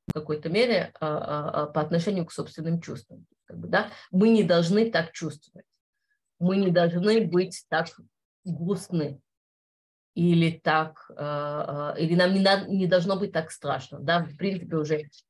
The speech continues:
ситуация спокойная, но мы все равно боимся. Это нелогично. Да? И тогда мы начинаем себя, то есть, как бы есть или пилить. Вот. И тогда мы накладываем, то есть, как бы чувство на чувство.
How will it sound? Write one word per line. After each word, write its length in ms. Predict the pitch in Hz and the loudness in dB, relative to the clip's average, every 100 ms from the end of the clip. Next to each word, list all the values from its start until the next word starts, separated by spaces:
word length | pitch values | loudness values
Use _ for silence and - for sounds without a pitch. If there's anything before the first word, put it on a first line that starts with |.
| _ - | _ -6
ситуация 580 | 175 185 170 170 - 156 | -2 2 4 2 0 -2
спокойная, 760 | - 143 - 214 269 247 196 | -2 -4 2 4 6 4 2
но 100 | 170 | 2
мы 160 | 175 226 | 2 0
все 200 | - 175 | 0 -2
равно 200 | 185 175 | -2 -4
боимся. 560 | 165 156 143 - - _ - | -4 -8 -10 -14 -18 _ -6
Это 340 | - 165 170 - | -6 -6 -8 0
нелогично. 840 | 185 196 196 170 160 - - - _ _ _ _ _ _ 175 | 2 4 4 2 -2 -10 -16 -20 _ _ _ _ _ _ 0
Да? 100 | 214 | 2
И 120 | 226 | 2
тогда 260 | 175 196 | 2 2
мы 80 | 190 | 2
начинаем 440 | 170 170 170 165 156 | 0 -2 0 0 -2
себя, 340 | - 147 147 | -8 -6 -6
то 140 | 147 | -6
есть, 160 | 147 - | -12 -10
как 160 | 151 143 | -10 -6
бы 120 | 156 | -6
есть 380 | 151 156 151 - | -4 -4 -6 -10
или 120 | 151 | -10
пилить. 400 | 151 165 233 - _ _ _ _ _ _ | -6 -4 -4 -8 _ _ _ _ _ _
Вот. 420 | 170 175 185 143 - | -2 2 2 2 -2
И 120 | 151 | -4
тогда 320 | 156 165 190 | -2 2 2
мы 120 | 214 202 | 4 2
накладываем, 840 | 180 180 185 175 175 160 160 151 | 0 0 0 0 -2 -2 -4 -6
то 120 | - 151 | -4 -6
есть, 160 | 151 | -4
как 200 | - 151 | -6 -4
бы 120 | 156 | -4
чувство 300 | 165 226 226 185 | -2 -4 -2 0
на 140 | 180 | 0
чувство. 420 | 175 139 - - | -2 -14 -14 -20